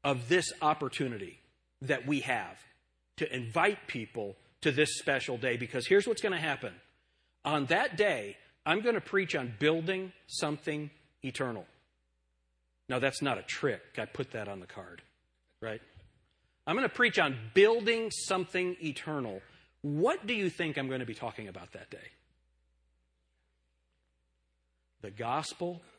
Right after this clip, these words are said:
of Jesus Christ. Now, you know, we live in a religious community. They're religious but lost. They need to know who Jesus Christ is and that they need to trust him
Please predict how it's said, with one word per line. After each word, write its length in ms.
of 160
Jesus 440
Christ. 500
Now, 100
you 200
know, 200
we 180
live 220
in 80
a 80
religious 760
community. 720
They're 300
religious 460
but 240
lost. 540
They 200
need 180
to 60
know 280
who 240
Jesus 460
Christ 420
is 300
and 100
that 120
they 100
need 140
to 60
trust 360
him 180